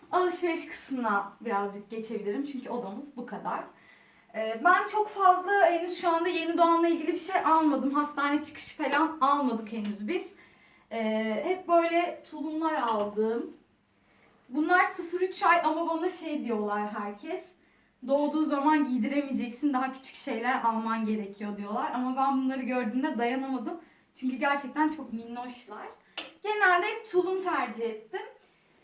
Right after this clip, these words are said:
Bebeklerde alt üst takımdan ziyade tulumun daha sevimli durduğunu düşünüyorum. Mesela bu benim favorilerimden bir tanesi. Ee, belirli markalardan da alabilirsiniz.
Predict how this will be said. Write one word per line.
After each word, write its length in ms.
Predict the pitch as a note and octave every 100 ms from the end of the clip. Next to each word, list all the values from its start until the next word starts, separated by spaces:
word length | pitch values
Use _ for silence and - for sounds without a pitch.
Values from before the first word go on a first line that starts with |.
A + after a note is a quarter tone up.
| _ -
Bebeklerde 580 | D#4+ E4+ F#4 G4 F#4 F#4
alt 280 | F#4 F#4 F#4
üst 140 | -
takımdan 480 | F#4 F#4 F#4+ G4 G4
ziyade 340 | D#4 - G#4
tulumun 400 | - E4 F#4 F#4+
daha 180 | E4+ F4+
sevimli 560 | F4+ E4 C4+ D#4 F4 C4
durduğunu 420 | C4+ A3+ D4 C#4
düşünüyorum. 800 | C4 - A3 G#3 G3+ G3+ C4+ - - _ _ _ _ _ -
Mesela 500 | C4 A#3 G#3+ A#3 B3+
bu 100 | G#3
benim 260 | G3 G3+
favorilerimden 880 | - A#3+ G#3+ G#3 F#3 F3 F3 F#3+ B3+ -
bir 140 | A#3+
tanesi. 640 | G#3 G#3 - G#3+ - F4 - _ _ _ _ _ -
Ee, 480 | B3+ B3 A#3+ A#3+ B3 B3+ - - - C4
belirli 380 | F#4 G#4 A4 A4+
markalardan 800 | A4 G#4 G#4+ G#4+ G#4+ G#4 A4 G#4+
da 260 | G#4+ G4+ -
alabilirsiniz. 1080 | E4+ G4 F#4+ F#4+ G#4+ - F4 D4+ C#4+ C#4+